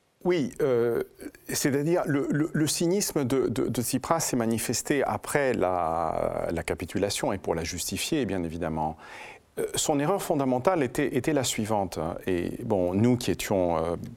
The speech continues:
disons, dans Syriza et, et pour certains d'entre nous dans les instances dirigeantes, on a vu le processus se dérouler. En réalité, dès que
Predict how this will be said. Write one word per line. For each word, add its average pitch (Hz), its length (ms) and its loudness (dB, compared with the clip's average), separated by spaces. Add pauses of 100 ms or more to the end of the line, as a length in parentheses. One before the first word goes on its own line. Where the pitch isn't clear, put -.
(280)
disons, 85 380 -6 (240)
dans 104 160 2
Syriza 95 680 0
et, 82 500 -6
et - 100 -10
pour 90 160 -2
certains 87 260 -4
d'entre 87 300 -4
nous 95 100 2
dans 92 100 0
les 87 180 -4
instances 92 340 -2
dirigeantes, 104 480 -2
on 92 100 0
a 95 80 0
vu 117 180 2
le 110 100 2
processus - 520 -4
se - 120 -2
dérouler. 85 440 -2 (540)
En 113 80 2
réalité, 127 640 2 (600)
dès 170 280 2
que 127 460 2